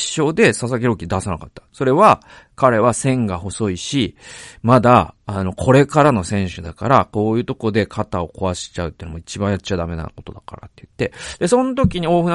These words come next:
渡高校の監督って結構批判されたんですよね。で、今、この三年越しに、今この完全試合を見た時に、その監督って、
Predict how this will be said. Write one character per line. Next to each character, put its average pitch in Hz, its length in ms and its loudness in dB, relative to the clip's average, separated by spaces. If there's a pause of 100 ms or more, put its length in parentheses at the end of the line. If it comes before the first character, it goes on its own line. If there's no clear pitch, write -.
渡 - 80 -6
高 180 160 0
校 123 120 -4
の 98 120 -2
監 101 280 -6
督 95 120 -8
っ 90 40 -12
て - 160 -12
結 - 260 -10 (140)
構 190 100 0
批 135 180 4
判 120 240 2
さ 113 160 0
れ 110 80 0
た 107 180 -4
ん 90 40 -8
で - 80 -16
す - 40 -18
よ 85 60 -14
ね。 82 240 -12 (800)
で、 180 460 2
今、 185 400 2
こ 131 160 -2
の 139 320 0 (260)
三 120 340 0
年 120 220 0
越 117 80 2
し 123 180 -4
に、 156 320 -4 (240)
今 123 220 0
こ 110 220 -4
の 131 100 2
完 123 240 0
全 131 180 -2
試 123 140 -4
合 101 80 2
を 90 40 -2
見 104 120 -2
た 95 140 -4
時 85 280 -14
に、 120 360 -4 (500)
そ - 160 -8
の 101 100 -4
監 104 280 -2
督 104 240 -6
っ - 20 -6
て、 - 480 2